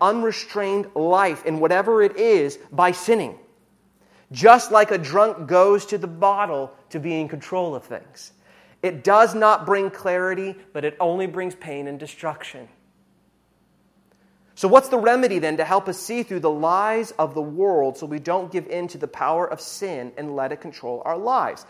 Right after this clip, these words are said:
How are we to become sober in our life of sin? Well, Paul says with great emphasis,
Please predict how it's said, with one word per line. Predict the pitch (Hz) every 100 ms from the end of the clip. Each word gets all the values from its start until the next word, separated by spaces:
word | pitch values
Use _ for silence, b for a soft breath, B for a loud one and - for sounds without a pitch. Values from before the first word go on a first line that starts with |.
| B
How | 180 202 196
are | 185 175
we | 180 202
to | 175
become | 151 160 143 131 147 -
sober | - 277 320 285 156 110 147 214 _ _ _ _ _ _ _ -
in | 175
our | 185
life | 180 135 143
of | 180
sin? | - 320 254 - _ _ _ _ _ _ _ _ _ _ _ b b
Well, | -
Paul | 185 214 254
says | 262 - 156 170 160
with | 165
great | 135 180 196 -
emphasis, | 202 240 240 - 120 143 196 -